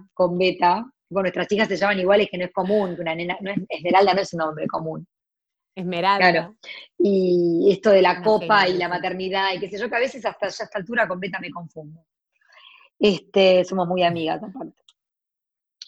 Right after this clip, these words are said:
Speaker 1: Em, pero bueno,
Speaker 2: Sí,
Speaker 1: cuestión
Speaker 2: es, este, aparte tienen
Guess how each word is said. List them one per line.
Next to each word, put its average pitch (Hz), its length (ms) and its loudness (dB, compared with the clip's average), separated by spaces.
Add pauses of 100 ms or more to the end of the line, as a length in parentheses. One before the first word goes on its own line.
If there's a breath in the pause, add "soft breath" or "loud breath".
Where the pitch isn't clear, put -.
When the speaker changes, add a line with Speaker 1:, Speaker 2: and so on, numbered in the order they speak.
(160)
Speaker 1:
Em, 180 840 -4
pero 220 180 8
bueno, 208 200 6
Speaker 2:
Sí, - 40 0
Speaker 1:
cuestión 254 460 2
Speaker 2:
es, 311 80 -4 (160)
este, 160 280 -8
aparte 208 440 -8
tienen 233 220 -6